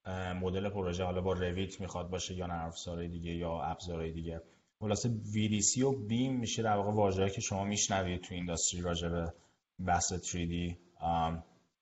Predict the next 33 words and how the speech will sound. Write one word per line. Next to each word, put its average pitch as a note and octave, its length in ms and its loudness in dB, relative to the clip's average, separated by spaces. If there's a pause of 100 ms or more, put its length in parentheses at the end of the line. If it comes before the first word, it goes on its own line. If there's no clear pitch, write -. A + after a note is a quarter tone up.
(1300)
کد B2+ 540 8 (680)
که G#2+ 320 6
خیلیاتون A#2 460 4
شنیدید G#2+ 520 2
همون G#2 280 2
می‌شه G2 380 2
Computer G#2 720 4
Aided G2 340 2
Design، F#2 680 2 (520)
که F#2 60 0
حالا F2+ 460 4 (280)
خیلیامون F#2+ 520 2
از F2 180 2
طریق F2+ 300 0
فایل‌های F2 420 0
کد F2+ 320 0
آشنایی E2+ 460 -2
داریم F2 320 0
و، F2 160 0 (560)
اه، F2 80 0
استفاده D#2+ 640 -2
کردیم. D#2 500 -4 (500)
دو C3+ 80 4
تا E3+ 160 6
اصطلاحی C#3 400 6
که D#3 120 4
استفاده C3+ 480 4
می‌شه C3+ 280 2
وی A2 320 2
آر A2+ 220 6
و A#2+ 120 4
اِی G2+ 340 4
آر، E2+ 320 4